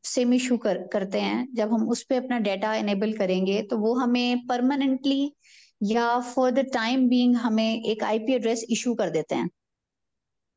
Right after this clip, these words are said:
मतलब वो हमारे लिए most of the time specific होता है जब हम अपने डेटा से कनेक्टेड होंगे।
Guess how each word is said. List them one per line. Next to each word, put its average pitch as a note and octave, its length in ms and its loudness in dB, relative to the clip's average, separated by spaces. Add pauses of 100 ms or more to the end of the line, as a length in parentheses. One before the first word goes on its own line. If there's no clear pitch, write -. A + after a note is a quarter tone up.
(460)
मतलब C#4 460 -2
वो C#4 240 2
हमारे C4 300 0
लिए D4+ 460 -2 (400)
most B3+ 360 2
of E4 140 -2
the D#4 140 -2
time B3+ 320 -2
specific B3 400 -2
होता B3+ 160 0
है B3 60 0
जब A#3+ 140 2
हम B3 140 2
अपने B3 240 0
डेटा G#3 400 -2
से A#3+ 140 -2
कनेक्टेड E3 440 -2
होंगे। C#3 280 -4